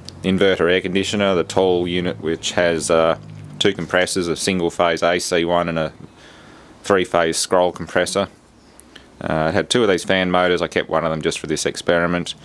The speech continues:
but you can also find them in Daikins, Mitsubishis, other various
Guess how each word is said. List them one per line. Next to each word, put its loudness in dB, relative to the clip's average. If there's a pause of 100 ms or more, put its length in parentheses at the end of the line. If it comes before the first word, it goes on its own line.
(220)
but 0
you -4
can 0
also 2
find 0
them -4
in -4
Daikins, -2
Mitsubishis, -4
other 2
various 0